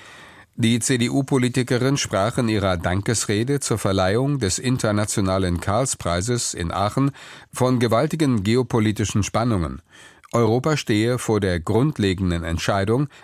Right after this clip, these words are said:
abzuwarten oder selbst über seine Zukunft zu entscheiden. Es sei an der Zeit, dass Europa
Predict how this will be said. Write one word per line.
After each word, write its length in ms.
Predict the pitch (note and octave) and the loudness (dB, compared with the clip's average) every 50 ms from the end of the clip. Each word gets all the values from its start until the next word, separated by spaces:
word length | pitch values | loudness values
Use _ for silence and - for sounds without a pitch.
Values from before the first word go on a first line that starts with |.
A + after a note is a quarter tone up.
| - _ | -8 _
abzuwarten 960 | - A2 G#2 - - - C3+ A#2 G#2+ G#2+ G#2+ B2+ C#3 - F3+ E3+ E3+ F3 - - - | -2 -2 -2 -2 -4 -2 -2 0 2 2 0 0 -2 -2 -2 -2 -2 -4 -6 -4 0
oder 240 | A#2 C3+ C#3+ A#2+ A#2+ | 2 2 2 2 2
selbst 440 | A#2+ A2+ F2+ E2 E2 - - - | 2 2 0 0 -2 -6 -8 -8
über 200 | - G2+ F2+ F#2+ | -6 -6 -4 -2
seine 240 | F2 F#2 F#2+ F#2+ F#2+ | -2 0 0 0 0
Zukunft 640 | F2+ - - A#2 G2+ - G2 F2 F2 E2 - - - | 0 -2 -2 -2 -2 -2 -2 -2 -2 -4 -6 -6 -6
zu 100 | - - | -4 -4
entscheiden. 600 | F#2 F2+ F#2 - - G#2 G2+ G2 F#2 G2 F2+ E2 - - - - - - - - - | -4 -4 -4 -2 0 0 0 0 0 0 -2 -2 -6 -12 -20 -20 -20 -20 -20 -12 -6
Es 140 | - A#2 - | -2 0 2
sei 100 | C#3 C#3 | 2 2
an 120 | D#3 E3 | 2 0
der 120 | E3 D#3+ | 0 0
Zeit, 300 | - - B2+ A2+ C3+ D#3+ | 0 0 0 0 0 0
dass 160 | - D#3+ C#3 - | -2 -2 0 2
Europa 560 | C3+ A#2 G#2 F#2 G#2 A2+ A2+ - B2+ - | 2 2 2 2 0 0 0 -2 -2 -2